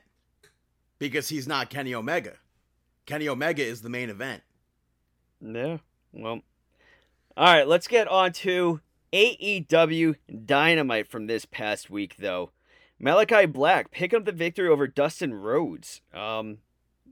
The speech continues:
Speaker 2: that was predictable, though.
Speaker 1: He lasted a lot longer than Cody did in his match.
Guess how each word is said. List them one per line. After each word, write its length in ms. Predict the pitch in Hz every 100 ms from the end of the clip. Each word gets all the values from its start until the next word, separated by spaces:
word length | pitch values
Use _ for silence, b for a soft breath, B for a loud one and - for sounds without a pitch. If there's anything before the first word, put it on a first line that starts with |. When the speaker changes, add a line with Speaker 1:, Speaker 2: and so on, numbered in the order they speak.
| _ _
Speaker 2:
that 140 | 220
was 120 | 359 -
predictable, 680 | - 240 113 113 101 101
though. 320 | 101 120 175 - _ _ _ _ _ _ _ _ - -
Speaker 1:
He 260 | 135 160
lasted 440 | 147 151 175 180 165
a 60 |
lot 260 | 139 147 131
longer 300 | 156 180 175
than 160 | 147 110
Cody 320 | 156 202 -
did 180 | 123 110
in 120 | 120
his 120 | 104
match. 520 | 110 107 147 - -